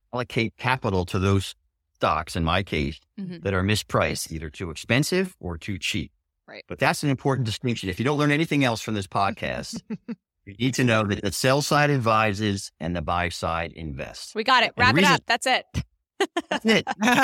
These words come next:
Speaker 1: And so the, and sell side basically is called the sell side. They are selling ideas.
Speaker 2: Mm-hmm.
Speaker 3: Mm-hmm.
Speaker 1: The buy side is buying ideas to invest in. So that's the big picture. And as I mentioned, you can be an analyst, a research analyst in equities like I was.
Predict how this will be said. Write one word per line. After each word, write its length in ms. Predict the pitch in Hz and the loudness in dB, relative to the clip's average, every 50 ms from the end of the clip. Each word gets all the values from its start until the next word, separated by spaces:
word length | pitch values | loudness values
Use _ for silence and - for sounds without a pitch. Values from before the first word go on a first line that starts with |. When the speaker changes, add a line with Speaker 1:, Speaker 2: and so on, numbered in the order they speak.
| 247 - - - - _ _ - | 2 0 -6 -14 -20 _ _ -2
Speaker 1:
And 140 | 131 131 - | -2 2 4
so 120 | 175 165 | 4 4
the, 140 | 156 165 139 | 4 4 2
and 140 | 160 165 - _ _ _ _ _ - | 0 0 -2 _ _ _ _ _ 2
sell 180 | 196 214 220 | 2 2 2
side 320 | - - 175 160 151 151 127 | 2 4 4 4 4 4 4
basically 320 | 170 165 160 165 156 143 | 4 2 2 2 2 2
is 80 | 123 - | 2 2
called 180 | - 175 170 | 2 2 2
the 60 | 165 | 2
sell 220 | 139 - 170 175 175 | 2 2 2 2 2
side. 180 | - 147 120 107 | 2 2 2 2
They 120 | 139 165 123 | 2 2 2
are 140 | 147 135 | 2 2
selling 580 | 123 - - - - 156 165 160 151 147 143 139 | 2 0 -2 0 2 2 2 2 2 2 0 0
ideas. 920 | - 123 123 123 127 117 113 131 151 156 131 76 62 78 - - - - - - | 0 0 0 0 0 0 0 2 2 2 2 2 0 -2 -4 -8 -8 -10 -10 -14
Speaker 2:
Mm-hmm. 180 | 214 165 - - | -18 -16 -16 -18
Speaker 3:
Mm-hmm. 300 | - - 147 143 139 139 131 _ - | -18 -18 -20 -20 -20 -20 -20 _ -4
Speaker 1:
The 80 | 110 104 | -2 2
buy 240 | 104 113 127 139 165 | 4 4 4 4 4
side 320 | - - 123 120 120 113 | 2 2 2 2 2 0
is 120 | 110 110 110 | -2 -4 -4
buying 520 | 104 107 104 104 117 139 139 113 101 95 | -2 0 2 2 4 4 4 2 2 2
ideas 420 | 87 87 90 85 90 87 87 87 - | 0 0 -2 -2 -2 -2 -2 -2 -4
to 100 | - 95 | -4 -6
invest 420 | 87 82 78 87 87 80 - - | -4 -4 -4 -4 -6 -6 -8 -10
in. 100 | 65 62 | -12 -10
So 160 | - - 113 107 | -6 -2 0 2
that's 320 | 120 147 175 170 - - _ _ _ _ _ _ _ _ | 2 2 0 0 -4 -8 _ _ _ _ _ _ _ _
the 80 | - 104 | -4 -4
big 300 | 101 113 127 120 - - | 0 2 0 0 0 -2
picture. 480 | - - - - - - 67 62 62 - - | -4 -4 -4 -4 -6 -10 -10 -10 -10 -10 -4
And 340 | 90 98 98 98 98 95 98 | 0 2 2 2 2 0 -2
as 100 | - 98 | -4 -2
I 80 | 117 110 | 0 2
mentioned, 380 | 117 127 131 123 - 110 107 104 | 2 2 2 2 0 0 0 0
you 180 | 110 123 156 | 0 -2 -2
can 180 | - - 135 113 | -2 0 -2 0
be 180 | 117 160 190 185 | 0 0 0 0
an 80 | 139 | 0
analyst, 480 | 110 98 90 82 80 80 80 82 - - | 0 0 0 0 -2 -2 -4 -4 -4 -6
a 40 | 101 | -6
research 360 | 98 98 95 - 98 87 - | -6 -6 -6 -8 -8 -6 -4
analyst 360 | 90 87 87 85 82 80 - - | -4 -4 -4 -6 -6 -8 -10 -10
in 100 | 73 - | -8 -8
equities 420 | 80 78 - 80 82 101 120 - | -8 -8 -8 -8 -6 -6 -6 -4
like 160 | 92 80 - | -4 -4 -2
I 160 | 67 65 64 | -2 -2 -2
was. 300 | 62 69 85 117 127 - | -2 -4 -4 -6 -6 -10